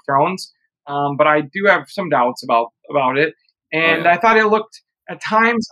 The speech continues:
Speaker 1: amazing and at times like a video game.
Speaker 2: Yeah.
Speaker 1: And that's my only issue.
Speaker 2: Okay.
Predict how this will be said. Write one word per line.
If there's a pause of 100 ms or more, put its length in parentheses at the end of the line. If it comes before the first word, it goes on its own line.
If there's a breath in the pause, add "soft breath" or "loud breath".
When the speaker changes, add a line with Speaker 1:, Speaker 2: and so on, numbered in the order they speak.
Speaker 1:
amazing
and
at (180)
times
like
a
video
game. (520)
Speaker 2:
Yeah.
Speaker 1:
And
that's
my
only
issue. (1000)
Speaker 2:
Okay.